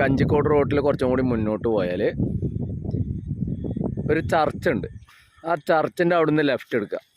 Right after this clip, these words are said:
ആനക്കൽ റോഡ് എന്ന് പറയും. അത് എടുത്ത് വന്നാൽ ഒരു ഇരുപത്തിരണ്ട് കിലോമീറ്റർ വന്നാൽ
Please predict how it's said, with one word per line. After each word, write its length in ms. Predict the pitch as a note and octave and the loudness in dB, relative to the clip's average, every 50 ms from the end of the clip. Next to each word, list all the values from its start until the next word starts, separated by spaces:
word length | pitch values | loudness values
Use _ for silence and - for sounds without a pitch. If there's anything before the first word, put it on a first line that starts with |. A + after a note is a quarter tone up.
| _ - - B2 | _ -8 -4 -2
ആനക്കൽ 360 | B2+ C3 C3 B2+ - - C#3+ C3+ A#2+ B2 | -2 -2 -2 -4 -2 -2 0 0 2 2
റോഡ് 220 | A#2+ A#2 A2+ A2 | 2 2 2 0
എന്ന് 100 | G#2+ A2 F#2+ | 0 -2 -4
പറയും. 200 | F2 - - _ _ _ - - - - - - _ _ _ _ _ _ _ _ _ _ _ _ _ - _ _ _ _ - - _ _ _ _ _ _ - - _ _ _ _ _ _ _ _ - _ - - A#2+ | -4 -6 -12 _ _ _ -20 -20 -20 -20 -20 -20 _ _ _ _ _ _ _ _ _ _ _ _ _ -20 _ _ _ _ -20 -20 _ _ _ _ _ _ -20 -20 _ _ _ _ _ _ _ _ -20 _ -6 -2 -2
അത് 180 | C3 C#3 E3 F3+ F#3 E3+ - _ _ _ _ _ - _ _ _ - D3+ | 0 0 0 0 0 0 -4 _ _ _ _ _ -20 _ _ _ -6 -6
എടുത്ത് 340 | B2 - _ _ - E3 D3+ C3+ | -6 -6 _ _ 0 2 2 2
വന്നാൽ 420 | A2+ G#2 G2+ G#2+ G2+ G#2 A2 A#2 C#3 - - _ - - _ _ _ _ _ _ _ - - - - _ _ _ _ _ _ _ _ _ _ _ _ _ - - | 2 0 -2 -2 -2 -2 0 0 0 -2 -2 _ -20 -20 _ _ _ _ _ _ _ -20 -20 -20 -20 _ _ _ _ _ _ _ _ _ _ _ _ _ -6 -2
ഒരു 120 | D3+ E3 F3 F3 | 2 4 4 4
ഇരുപത്തിരണ്ട് 1040 | D3+ D#3 E3+ F3+ F3 - _ _ - F#3+ F3+ F#3 F3+ E3+ F3+ F3+ F3+ F3+ F#3 F3+ F#3+ - - - | 4 4 4 2 2 0 _ _ 0 2 2 2 2 4 2 2 4 2 2 2 0 -2 0 0
കിലോമീറ്റർ 760 | D3 C#3+ C3+ C3+ C#3 C#3 C#3 C#3 C#3+ C#3+ A#2+ - B2+ C3 D#3 D#3 - _ _ - - - - - _ _ - - - - _ _ - B2+ | 0 2 4 4 4 4 2 2 0 0 -2 -2 -2 2 2 2 2 _ _ -20 -20 -20 -20 -20 _ _ -20 -20 -20 -20 _ _ -4 -2
വന്നാൽ 400 | A#2+ A2+ A#2 B2 B2+ C3 C3+ | -2 -2 -2 -2 0 0 0